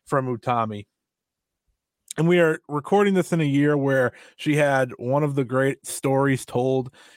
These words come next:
in Stardom history, uh, in one of the best matches ever in Stardom history, a steel cage match. Um, so it's only fitting that I think we dive in now here as we get close to closing out twenty twenty-three,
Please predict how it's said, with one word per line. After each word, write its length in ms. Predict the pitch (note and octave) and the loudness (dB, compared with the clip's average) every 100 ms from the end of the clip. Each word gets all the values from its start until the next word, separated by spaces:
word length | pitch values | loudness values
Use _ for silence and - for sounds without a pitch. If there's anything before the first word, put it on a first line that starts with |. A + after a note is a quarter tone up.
| - | -10
in 140 | A#2+ | -10
Stardom 400 | A2+ C3+ C3 B2+ | -6 -2 0 0
history, 640 | B2 B2 - B2+ C3 C3 A#2+ - - _ G#2 | -2 -4 -4 -2 0 0 -4 -12 -20 _ 0
uh, 260 | G#2+ G#2 | 0 0
in 120 | G#2+ A2+ | -2 -2
one 120 | A#2+ | 0
of 60 | |
the 80 | A2 | 0
best 260 | A2 A#2+ - | -2 -4 -4
matches 720 | A2+ B2 A#2+ C3 A#2 A2+ - _ _ _ _ _ _ _ _ _ - | -2 0 0 -2 -2 -6 -16 _ _ _ _ _ _ _ _ _ -2
ever 480 | B2+ B2+ C3 B2 A#2+ | 0 2 0 -2 -4
in 140 | B2+ | -6
Stardom 340 | - C3+ B2+ A#2+ | -2 -2 0 -2
history, 540 | B2+ - B2 A#2+ A#2 | -4 -4 -4 -2 -2
a 40 | G2+ | -6
steel 300 | - A#2+ A2+ | -6 -6 -4
cage 340 | B2 A#2+ G#2 | -4 -6 -6
match. 400 | A#2 A2+ A2 - _ - _ _ - | -6 -6 -6 -10 _ -20 _ _ -4
Um, 300 | G#2 G2+ G2 | 0 0 -4
so 260 | - B2 | 0 2
it's 140 | B2 C#3+ | 2 2
only 200 | E3+ E3 | 2 0
fitting 540 | - D#3+ C#3+ C#3 C#3 | 0 0 2 -2 -2
that 160 | B2 A#2+ | 0 2
I 100 | A#2 | 0
think 220 | B2+ A#2 | -2 -2
we 120 | A#2 | -2
dive 380 | A2 B2 B2+ C3+ - | 0 2 2 0 -4
in 300 | C3+ B2+ A2+ | -2 0 0
now 320 | A2+ A#2 A#2+ | 0 0 -2
here 420 | G#2 A2+ A#2 A2+ - - - - | -2 -4 -2 -2 -6 -20 -20 -8
as 160 | A#2 G#2+ | -6 -2
we 80 | A#2+ | -2
get 140 | A#2+ | -2
close 280 | - B2+ - | -2 -2 -2
to 80 | A2+ | -10
closing 420 | - A#2+ A#2 A#2+ | -4 -2 0 -2
out 160 | A#2+ - | -2 -6
twenty 400 | - A2+ A#2+ A2+ | -4 -2 -2 -4
twenty-three, 800 | - A#2 G#2+ A2+ B2 B2+ A#2+ | -4 -4 -4 -4 -2 0 0